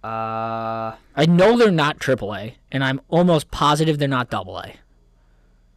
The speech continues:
Speaker 2: J-, can, read the rules and I'll figure it out.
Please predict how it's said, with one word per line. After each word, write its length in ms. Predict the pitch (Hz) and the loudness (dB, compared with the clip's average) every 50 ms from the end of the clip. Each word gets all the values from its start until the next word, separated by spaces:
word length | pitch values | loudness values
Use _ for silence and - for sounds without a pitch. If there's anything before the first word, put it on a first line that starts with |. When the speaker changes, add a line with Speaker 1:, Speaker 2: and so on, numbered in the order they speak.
| _ _ _ _ _ _ _ _ _ _ _ _ _ _ _ _ _ _ _ _ _ _ _ _ _ _ _ _ _ _ _ _ _ _ _ _ _ _ _ _ _ _ _ _ _ - _ _ _ _ _ _ _ _ _ _ _ _ _ _ _ _ _ _ - - - | _ _ _ _ _ _ _ _ _ _ _ _ _ _ _ _ _ _ _ _ _ _ _ _ _ _ _ _ _ _ _ _ _ _ _ _ _ _ _ _ _ _ _ _ _ -20 _ _ _ _ _ _ _ _ _ _ _ _ _ _ _ _ _ _ -20 -14 -6
Speaker 2:
J-, 220 | 151 151 196 - 175 | -2 0 0 0 0
can, 200 | - 180 180 165 | 0 0 0 0
read 240 | 180 165 196 226 208 | 0 0 2 4 4
the 60 | 190 160 | 4 4
rules 220 | 151 147 120 113 | 4 4 2 0
and 100 | 117 110 | -4 -8
I'll 80 | 104 - | -10 -10
figure 240 | - - - - | -12 -14 -16 -16
it 60 | 78 - | -16 -16
out. 200 | - - - | -16 -18 -20